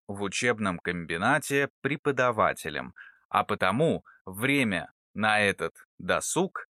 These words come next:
у него имелось. В ту пору я уже в армии отслужил,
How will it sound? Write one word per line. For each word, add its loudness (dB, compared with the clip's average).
у -6
него 0
имелось. -2
В -14
ту 4
пору 10
я 10
уже 8
в 4
армии 8
отслужил, 6